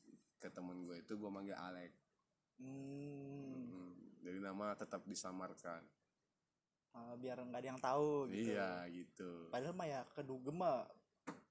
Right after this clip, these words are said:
Speaker 2: kalau tahu juga t-,
Speaker 1: Enggak,
Speaker 2: Bodo
Speaker 1: Pak.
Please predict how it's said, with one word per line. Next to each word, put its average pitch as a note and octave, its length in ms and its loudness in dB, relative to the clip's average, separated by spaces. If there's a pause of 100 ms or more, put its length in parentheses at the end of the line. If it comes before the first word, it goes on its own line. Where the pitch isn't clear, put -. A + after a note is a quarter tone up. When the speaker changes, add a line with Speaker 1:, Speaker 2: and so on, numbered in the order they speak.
(220)
Speaker 2:
kalau C#3 200 0
tahu D3 260 8
juga E3 160 2
t-, - 160 -6 (800)
Speaker 1:
Enggak, G#2 240 2
Speaker 2:
Bodo - 100 -2
Speaker 1:
Pak. A2+ 140 2